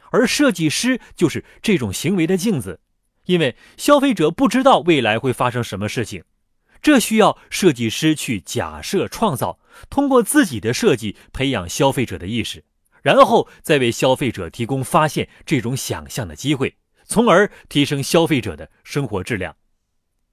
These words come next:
以上内容由魔石意见整理，希望对您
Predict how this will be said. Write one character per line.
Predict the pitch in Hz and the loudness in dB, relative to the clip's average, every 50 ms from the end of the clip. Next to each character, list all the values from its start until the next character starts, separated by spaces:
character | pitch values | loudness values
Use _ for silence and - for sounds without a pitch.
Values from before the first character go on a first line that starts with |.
| _ _ _ _ _ _ _ - | _ _ _ _ _ _ _ -4
以 | 156 185 208 | -2 0 2
上 | 208 240 240 | 2 2 2
内 | 233 214 | 2 0
容 | 175 143 139 156 180 - _ _ - | 2 2 0 0 0 -4 _ _ -2
由 | 127 147 180 170 | 0 0 0 0
魔 | 160 139 165 208 | 0 2 2 2
石 | 180 - 190 | 2 2 0
意 | 220 220 214 | -2 0 0
见 | 156 170 156 123 | 0 0 0 0
整 | 101 113 123 135 | 0 -2 -2 -4
理， | 107 87 71 _ _ _ _ | -4 -6 -8 _ _ _ _
希 | - - - 147 | -12 -6 -4 -2
望 | 135 120 113 | -2 -2 -2
对 | 104 127 110 | -2 -2 -2
您 | 98 95 101 117 | -2 -4 -4 -6